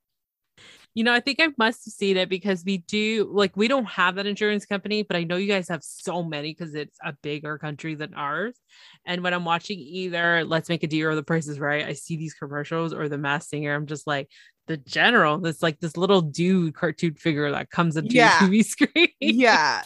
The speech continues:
Speaker 2: it's so funny 'cause people actually thought that it wasn't a real, and, and no, I'm not getting paid to say this either. It is a real insurance company. It's a real insurance company. But
Speaker 1: That
Speaker 2: yeah.
Speaker 1: little dude.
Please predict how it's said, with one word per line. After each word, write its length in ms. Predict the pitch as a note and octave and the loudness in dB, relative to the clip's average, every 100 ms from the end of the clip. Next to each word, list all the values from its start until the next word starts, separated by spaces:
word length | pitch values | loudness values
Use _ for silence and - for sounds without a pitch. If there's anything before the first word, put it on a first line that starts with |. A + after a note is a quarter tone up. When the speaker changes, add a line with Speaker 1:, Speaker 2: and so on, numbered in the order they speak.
| - | -6
Speaker 2:
it's 240 | D#3+ - | -8 -4
so 200 | G#3+ G3+ | -4 -4
funny 280 | G3+ G3+ F#3+ | -2 -2 -2
'cause 220 | G3+ G3 | -4 -4
people 320 | A#3+ A#3 B3 | -4 -4 -4
actually 420 | - F3+ F#3 G3 F#3 | -2 -4 -6 -10 -6
thought 260 | F3+ E3+ E3+ | -4 -2 -4
that 120 | D#3 | -4
it 80 | C#3+ | -2
wasn't 320 | D#3 D3+ D#3+ | -2 -2 -4
a 60 | C#3+ | -2
real, 180 | C#3 | -4
and, 260 | - D#3 D#3 | -2 -2 -2
and 300 | - D#3+ D3+ | -2 -2 -2
no, 520 | D#3 D#3+ D#3 D#3 D#3 - | -2 0 2 2 0 -2
I'm 120 | D#3 | -4
not 200 | D3+ C3 | -2 -2
getting 200 | C3+ D3+ | -2 -4
paid 200 | D3+ D3+ | -2 -6
to 60 | D3 | -6
say 160 | - D#3 | -6 -6
this 200 | D#3+ C#3+ | -4 -2
either. 320 | C#3+ C#3 C#3 _ - _ - | 0 -2 -8 _ -20 _ -4
It 140 | E3 | 2
is 440 | D3 E3+ E3+ E3+ - | 4 6 4 2 -4
a 120 | E3+ | -4
real 260 | D3 C#3 C3+ | -2 0 0
insurance 480 | C#3 C#3 C3+ A#2+ - | -2 -4 -6 -8 -8
company. 420 | - - - - _ _ _ _ _ | -12 -12 -14 -16 _ _ _ _ _
It's 220 | D3 D3 | -6 -4
a 60 | D3+ | -2
real 180 | D3 C#3+ | 0 0
insurance 460 | C#3+ C3+ G2 G2 | -2 -6 -8 -8
company. 420 | - - - - - _ _ _ _ _ _ - | -10 -12 -12 -12 -16 _ _ _ _ _ _ -4
But 60 | F3+ | 0
Speaker 1:
That 60 | E3+ | 0
Speaker 2:
yeah. 380 | E3 D#3 C#3 | 2 4 4
Speaker 1:
little 220 | B2 E3 F#3 | 2 0 0
dude. 480 | F3 A3 F#3 F#3 | 2 4 4 2